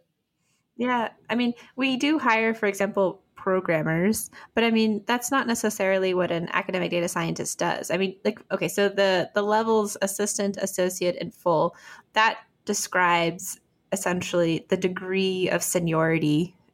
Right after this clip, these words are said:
in your, your department. But so I'm an assistant professor,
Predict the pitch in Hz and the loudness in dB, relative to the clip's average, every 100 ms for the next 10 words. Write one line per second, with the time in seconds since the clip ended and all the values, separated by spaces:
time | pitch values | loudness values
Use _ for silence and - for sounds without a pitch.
0 | _ 160 160 160 160 151 151 - - _ | _ -2 -2 -2 0 0 0 -2 -10 _
1 | - 160 - - - - - - - 254 | -6 -4 -4 -4 -4 -4 -8 -12 -18 -4
2 | - 196 - _ _ - 214 190 214 220 | 0 0 -4 _ _ -2 2 4 4 2
3 | 208 202 208 - 185 - - 180 - 180 | 2 0 -2 -2 -4 -4 -8 -6 -2 0
4 | - 135 151 214 | 0 0 0 -2